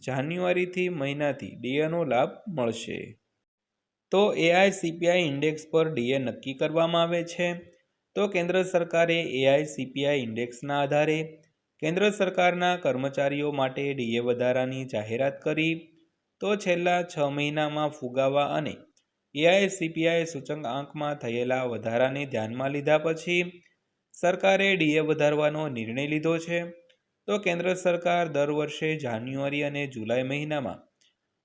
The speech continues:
ડીએ વધારાની જાહેરાત કરે છે. તે જ સમયે જાન્યુઆરીથી જાહેરાત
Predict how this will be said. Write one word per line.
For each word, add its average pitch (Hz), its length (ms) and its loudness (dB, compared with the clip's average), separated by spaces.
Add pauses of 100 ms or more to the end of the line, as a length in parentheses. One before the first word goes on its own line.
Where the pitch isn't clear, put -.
ડીએ 160 220 4
વધારાની 180 640 2
જાહેરાત 139 540 2
કરે 160 240 0
છે. 165 260 -4 (580)
તે 165 160 4
જ 190 120 -2
સમયે 170 440 -2
જાન્યુઆરીથી 143 840 -2
જાહેરાત 123 480 -2